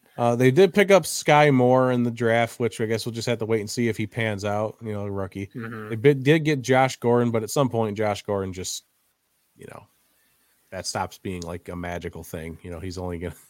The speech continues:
Speaker 1: <laughs> he's getting
Speaker 2: Yeah.
Speaker 1: older. Uh, and then they
Speaker 2: Yep.
Speaker 1: got Marquez Valdez-Scantling. I mean, the, the wide receiver crew is definitely not what it used to be. So this is gonna be Patrick Mahomes' time to prove if he can just throw it to anybody or if it was just kind of,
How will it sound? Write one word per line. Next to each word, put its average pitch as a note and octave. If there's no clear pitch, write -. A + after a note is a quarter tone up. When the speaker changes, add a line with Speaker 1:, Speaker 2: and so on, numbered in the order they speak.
Speaker 1:
<laughs> -
he's E3
getting C#3+
Speaker 2:
Yeah. C3+
Speaker 1:
older. G#2
Uh, B2
and B2
then B2
they B2
Speaker 2:
Yep. A#2
Speaker 1:
got A#2+
Marquez A#2
Valdez-Scantling. G2
I C3
mean, B2+
the, C3
the C3+
wide D3+
receiver B2+
crew A2+
is F2+
definitely G#2
not F#2+
what F#2+
it F#2+
used F#2+
to G2+
be. F2+
So G#2+
this D3
is D#3+
gonna C#3
be A#2+
Patrick A#2
Mahomes' G2+
time G#2
to F#2
prove A2+
if G2
he G#2+
can F#2+
just -
throw G#2
it G2
to -
anybody E3
or C#3+
if A#2+
it C3
was A2
just G2+
kind F#2+
of, F2